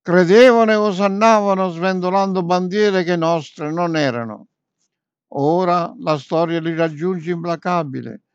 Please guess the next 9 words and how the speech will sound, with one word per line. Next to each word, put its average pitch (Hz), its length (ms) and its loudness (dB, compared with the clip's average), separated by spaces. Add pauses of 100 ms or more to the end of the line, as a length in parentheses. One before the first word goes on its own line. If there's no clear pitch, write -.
(240)
ed 170 220 2
essi 185 320 0
ignavi 175 480 2
come 170 300 -4
sempre 180 600 -4
dicono 196 480 -8
che 170 140 -8
non 190 220 -6
sapevano. 185 640 -8